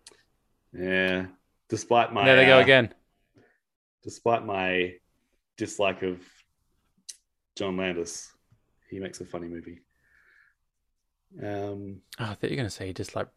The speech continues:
Speaker 2: Blues Brothers.
Speaker 1: No, I like Blues Brothers. It was, I, I like Landis just
Speaker 2: There's a crunch.
Speaker 1: It's a cr-, oh, you see, I told you it's crunch. What would be your, uh, say,
Speaker 2: It's a good
Speaker 1: so
Speaker 2: choice.
Speaker 1: what would be your go-to chocolate in a, uh, you're about to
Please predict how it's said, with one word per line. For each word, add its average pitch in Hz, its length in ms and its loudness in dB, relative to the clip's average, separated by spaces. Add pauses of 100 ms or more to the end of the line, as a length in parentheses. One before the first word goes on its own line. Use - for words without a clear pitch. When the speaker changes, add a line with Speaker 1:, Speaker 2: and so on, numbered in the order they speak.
Speaker 2:
Blues 117 180 -8
Brothers. 117 400 -14 (800)
Speaker 1:
No, 156 100 4
I 151 140 8
like 147 280 6
Blues 113 180 2
Brothers. 90 240 0
It 95 40 -2
was, 92 220 -6
I, 98 60 -8 (160)
I 101 120 -6 (140)
like 92 320 -6 (1000)
Landis 101 400 -12
just - 280 -18 (480)
Speaker 2:
There's 113 180 -2
a 123 60 -2
crunch. 139 580 2
Speaker 1:
It's 139 140 6
a 175 40 4
cr-, 180 140 0
oh, 180 400 10
you 123 420 2 (140)
see, 165 200 4
I 147 60 6
told 143 220 4
you 101 60 -2
it's 87 100 -6
crunch. 78 240 -20 (840)
What 185 160 8
would 185 140 6
be 156 100 8
your, 120 420 6
uh, 117 60 0
say, 113 160 2
Speaker 2:
It's 110 60 6
a - 20 2
good 160 140 4
Speaker 1:
so 180 100 2
Speaker 2:
choice. - 280 6 (320)
Speaker 1:
what 127 140 4
would 135 100 4
be 127 100 6
your 113 340 6
go-to 107 320 2
chocolate 98 380 0
in 95 80 0
a, 92 240 4
uh, 87 240 0
you're 95 180 -4
about 95 240 0
to 87 240 -4